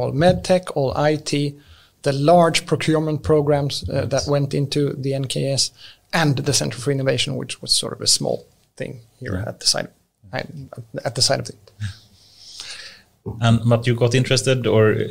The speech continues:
Speaker 2: has that always been a passion for innovation, or what made that move happen? Um, and how did you become the head of Center for Innovation?
Speaker 1: Well, uh, y-, I've, <clears throat> as, as you heard, as I,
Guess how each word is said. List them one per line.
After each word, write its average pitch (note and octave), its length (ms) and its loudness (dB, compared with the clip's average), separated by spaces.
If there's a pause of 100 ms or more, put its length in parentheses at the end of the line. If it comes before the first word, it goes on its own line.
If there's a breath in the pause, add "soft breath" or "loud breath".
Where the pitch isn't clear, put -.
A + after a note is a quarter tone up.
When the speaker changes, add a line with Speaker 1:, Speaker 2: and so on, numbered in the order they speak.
(100)
Speaker 2:
has A2+ 240 2
that A#2+ 160 4
always A#2+ 340 4
been B2 180 2
a A#2 40 2
passion B2+ 440 0
for C3 160 2
innovation, B2+ 500 2
or F#2+ 200 2 (360)
what - 260 -6 (180)
made G#2 340 -2
that G#2 180 0
move G#2 280 0
happen? E2+ 520 -6 (240)
Um, D#2+ 260 -12
and F#2 220 -4
how G#2+ 120 0
did G2 140 -6
you G2 60 0
become F#2+ 300 -2
the F2+ 60 -4
head F2 200 -4
of D#2+ 180 -8
Center F2 680 -10 (240)
for E2 180 -8
Innovation? E2+ 480 -8 (260)
Speaker 1:
Well, E3+ 220 0
uh, F3+ 120 2
y-, E3+ 280 -2 (540)
I've, F#3 440 6
<clears throat> F3 540 4
as, F#3 220 4
as - 200 4
you F#3 60 8
heard, G#3+ 340 8
as E3+ 200 6
I, E3+ 40 8